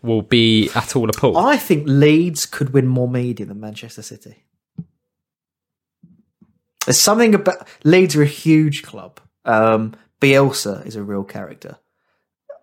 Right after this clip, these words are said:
Speaker 2: It, it's a story. If they play attractive football and start performing on the pitch, I think they could win media. Yeah, yeah, good question. Right, um, I'll ask this. Oh, so I'm just doing it in order. Sorry, it's for me, this one. I'll ask the one Fig didn't ask last week. Football Index T W.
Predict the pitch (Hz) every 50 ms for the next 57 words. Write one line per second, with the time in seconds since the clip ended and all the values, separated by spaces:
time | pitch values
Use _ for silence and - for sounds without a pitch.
0 | - - - - - - - - 127 - _ 147 156 143 - 160 147 - - -
1 | - 165 156 147 147 123 107 101 107 - - 120 - - 143 147 147 147 - 135
2 | 131 127 - - 135 117 - - - - 139 120 - - - - - _ _ _
3 | _ _ _ - 127 117 - - - 120 110 107 - - - - 123 117 113 110
4 | 110 104 104 104 - 113 - - - - - - - - - - - 131 123 120
5 | 113 - 123 117 120 113 117 117 120 120 120 135 139 143 - _ _ _ _ _
6 | _ _ _ _ _ _ _ _ _ _ _ _ _ _ _ _ _ _ _ _
7 | _ _ _ _ - 131 120 120 113 - - _ - 135 131 123 120 - - 139
8 | - 143 139 - - 113 - - - - - - - 160 175 180 147 - - -
9 | 170 160 165 165 165 170 170 156 143 - - _ _ - 151 160 170 190 196 185
10 | - - - 165 147 185 170 131 120 110 82 - - - - 139 117 127 151 147
11 | 147 147 131 113 104 101 107 110 107 107 101 101 - - 113 104 101 101 - -
12 | 107 110 107 107 101 - - - 107 101 101 107 123 131 147 160 165 147 - -
13 | - - _ - 123 120 117 120 117 - - 135 - - 117 113 110 110 107 -
14 | - 113 110 107 104 - - 104 104 - - 143 - 113 110 110 110 - - -
15 | - 113 107 104 104 101 101 101 101 104